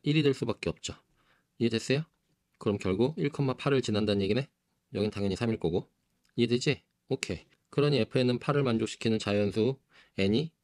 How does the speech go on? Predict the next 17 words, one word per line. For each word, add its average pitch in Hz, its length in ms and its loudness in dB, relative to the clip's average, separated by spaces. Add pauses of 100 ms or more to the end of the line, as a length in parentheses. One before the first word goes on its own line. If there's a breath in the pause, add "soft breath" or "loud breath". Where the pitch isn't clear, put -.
일과 127 240 0
삼 143 180 0
두 123 140 -2
개 107 80 2
맞잖아. 82 360 -4 (680)
여기까지 123 220 -2
알겠죠? 110 440 0 (340)
그래서 127 500 -2 (420 soft breath)
에프엑스가 98 680 -2
일, 143 140 2
팔을 123 560 0
지나네. 82 340 -4 (840)
이해되지? 107 480 0 (140)
오케이. 95 460 -4 (340)
자, 120 120 -2
그래서 135 460 0 (120)
팔은 139 380 0